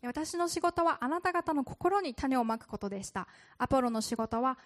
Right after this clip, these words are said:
それに水をやることでした。しかし、あなた方の心の中でそれを成長させたのは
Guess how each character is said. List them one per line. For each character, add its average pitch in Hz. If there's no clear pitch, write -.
そ 277
れ 349
に 370
水 220
を 214
や 208
る 202
こ -
と 202
で 202
し -
た。 -
し -
か 392
し、 -
あ 226
な 277
た 285
方 240
の 208
心 269
の 269
中 269
で 202
そ 262
れ 277
を 277
成 320
長 359
さ 349
せ -
た 339
の 330
は 359